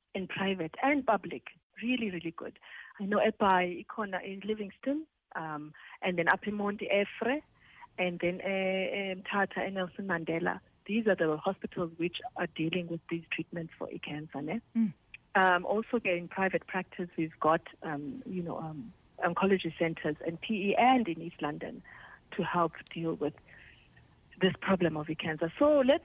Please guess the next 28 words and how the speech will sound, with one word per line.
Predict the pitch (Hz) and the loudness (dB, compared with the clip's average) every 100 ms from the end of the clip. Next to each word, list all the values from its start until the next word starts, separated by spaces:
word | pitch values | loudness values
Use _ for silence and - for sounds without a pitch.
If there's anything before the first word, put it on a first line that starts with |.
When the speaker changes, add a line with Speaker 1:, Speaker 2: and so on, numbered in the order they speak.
| - | 2
Speaker 1:
say | 370 | 2
ke | 330 | 4
ngoku | 254 208 202 | 2 2 -2
ufunyanisiwe | - 226 214 226 - 233 196 180 | -4 -4 -2 -4 -6 -4 -2 -2
nyhani | 170 185 | -6 -4
uba | 208 196 185 | -2 -2 -2
une-cancer, | 180 185 208 190 185 - 180 - - | -6 -4 -4 -6 -6 -8 -10 -12 -8
thathiwe | 226 - 277 247 196 | -6 -6 -4 0 0
yayojongwa, | 180 233 - 208 208 226 - _ _ _ _ _ _ - - | 0 -4 -4 -6 0 -2 -2 _ _ _ _ _ _ -10 0
then | 208 226 | 2 2
we've | 214 - | 0 2
done | 214 247 | 2 2
a | 240 | -2
staging. | 262 247 247 262 349 - - - - - - | -4 -4 -2 -4 -4 -10 -20 -20 -20 -20 -6
Staging | - 220 220 202 | -2 0 0 -2
now | 196 202 196 180 | 2 2 2 0
ufunyanisa | - 214 202 - | -6 -4 -4 -4
uba, | - | -4
okay, | 185 - 170 - | -4 -4 -6 -6
uku-stage | - 196 - 220 214 170 | -10 -10 2 2 4 4
one. | 160 156 160 - | 4 4 -4 -4
Like | 180 - | -2 0
I | 185 - | -2 2
said, | 254 - - _ 226 | 0 0 -10 _ 2
uyakwazi | 226 220 214 | 4 4 -2
uba | 196 180 | -4 -4
wenze | 175 233 226 | -2 -2 -4
i-operation, | 196 - - 220 233 233 - | -4 -2 0 0 -2 -6 -8